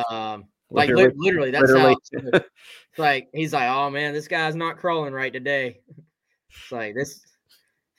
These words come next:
Speaker 1: this guy has not, has not been doing his crawling during the, uh,
Speaker 2: No
Speaker 1: during the
Speaker 2: doubt.
Speaker 1: off season. But,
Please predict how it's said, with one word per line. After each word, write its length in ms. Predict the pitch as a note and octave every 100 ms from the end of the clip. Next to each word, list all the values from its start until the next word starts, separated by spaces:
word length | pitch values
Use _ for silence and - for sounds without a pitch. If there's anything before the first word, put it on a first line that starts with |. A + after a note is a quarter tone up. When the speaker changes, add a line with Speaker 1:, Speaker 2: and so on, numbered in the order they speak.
| _ _
Speaker 1:
this 160 | D#3 D#3+
guy 220 | E3 E3
has 120 | D#3+
not, 340 | D#3+ F3+ D3+
has 140 | E3 E3
not 260 | F3+ F#3+
been 160 | F#3 G3
doing 220 | G3 G3+
his 100 | G3
crawling 460 | G3+ G3+ G3 F#3+ E3+
during 300 | F3 F3+ E3+
the, 240 | E3 D#3
uh, 180 | D3+ C3+ B2+ _ -
Speaker 2:
No 160 | A#2+
Speaker 1:
during 80 | A2+ A2
the 60 |
Speaker 2:
doubt. 80 | G#2+
Speaker 1:
off 160 | D3+ D#3
season. 420 | - B2 A2+ G2+ _ _ _
But, 340 | A#2+ C3 B2